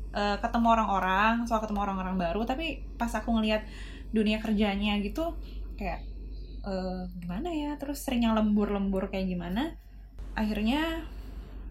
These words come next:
pas udah lulus aku kepikiran kayak, apa ya kerjaan yang bikin gue tuh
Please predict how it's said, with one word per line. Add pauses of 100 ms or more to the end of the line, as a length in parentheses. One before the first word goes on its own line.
(140)
pas
udah
lulus
aku
kepikiran
kayak, (360)
apa
ya
kerjaan
yang (160)
bikin
gue
tuh